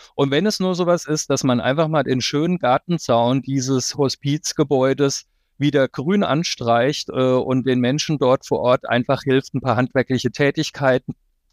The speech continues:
äh, abzunehmen. Also von daher kann ich auch, äh, deinen Aufruf nur, äh, noch mal unterstreichen. Tut was, engagiert euch und wir weisen natürlich dann auch auf die Termine hin und hoffen, dass vielleicht der ein oder andere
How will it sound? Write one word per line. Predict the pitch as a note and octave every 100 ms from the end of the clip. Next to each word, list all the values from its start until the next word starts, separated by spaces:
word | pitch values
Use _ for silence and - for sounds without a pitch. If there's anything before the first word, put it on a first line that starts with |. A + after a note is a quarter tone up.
| -
äh, |
abzunehmen. | C#3 C3 A#2+ - - B2 A#2 A#2 A#2+ - - -
Also | B2+ B2
von | C3 B2+
daher | A#2+ B2
kann | - B2+
ich | A#2 -
auch, | A#2 B2 - - _ - - -
äh, | A#2+
deinen | A#2 A#2 B2+
Aufruf | C#3 A#2 B2+ B2+ B2 -
nur, | B2 C3 B2 A#2+ - A#2
äh, |
noch | A#2+ A2+
mal | C3
unterstreichen. | A#2 A2+ A2 - G#2+ G#2+ A#2+ - A#2 A2 - - _ _
Tut | - G#3+ -
was, | D#3+ D3 D3 - A#2
engagiert | A#2+ A#2 A2+ A#2+ D#3+ E3+
euch | C3 B2+ C3 C3+ - -
und | A#2 A#2 A#2
wir | A2 A#2 A#2
weisen | G#2+ A#2 C3+
natürlich | A#2 - B2 B2
dann | A#2 A#2
auch | A2
auf | B2+ A2+
die | B2+
Termine | - A#2 A2+ A#2+
hin | A#2 F3+ B3 _ - _
und | - C3+
hoffen, | C3 E3
dass | C#3 C#3+
vielleicht | - B2+ B2 -
der | C#3
ein | A2+ B2
oder | C3+ C#3
andere | A#2+ B2+ C3 C3+ D3+